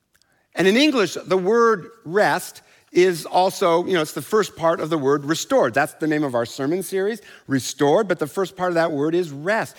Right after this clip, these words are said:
You can't be res-, res-, restored unless you rest. It's also, rest is also the first part of the word restaurant,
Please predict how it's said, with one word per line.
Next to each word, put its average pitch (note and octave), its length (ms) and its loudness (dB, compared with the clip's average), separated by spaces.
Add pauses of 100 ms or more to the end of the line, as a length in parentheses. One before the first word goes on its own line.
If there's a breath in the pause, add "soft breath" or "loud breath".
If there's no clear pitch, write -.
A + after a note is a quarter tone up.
(180 loud breath)
You E3+ 160 -4
can't G3+ 280 -2
be G3 140 -4
res-, - 400 -4
res-, D#3+ 300 0
restored E3 1080 -2 (240 soft breath)
unless D3+ 380 -2
you F3+ 180 -6 (100)
rest. - 600 -6 (920)
It's G3 160 2
also, A3 500 4 (160)
rest E3+ 320 2
is E3+ 120 -4
also F#3 280 0
the E3+ 120 0
first F3 280 -4
part E3 160 0
of D#3+ 60 -2
the D#3 60 0
word E3 240 -2
restaurant, F#3 680 -4